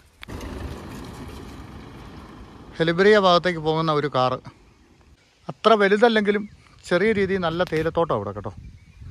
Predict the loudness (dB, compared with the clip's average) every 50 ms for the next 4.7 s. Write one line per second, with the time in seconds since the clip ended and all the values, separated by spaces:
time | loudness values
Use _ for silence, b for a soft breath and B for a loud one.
0 | -18 -20 -20 -20 -20 -20 -20 -20 _ _ _ _ _ _ _ _ _ _ _ _
1 | _ _ -20 -20 _ _ _ b b b b b b b b -2 2 4 4 6
2 | 6 4 4 4 4 2 2 0 -4 _ -4 -2 -2 0 2 4 4 4 4 4
3 | 2 -2 -4 -4 -4 -2 -2 -2 -2 -2 -2 -2 -2 -2 -4 -4 -4 -4 -6 -6
4 | -4 -4 -4 -4 -4 -4 -2 0 2 2 2 2 0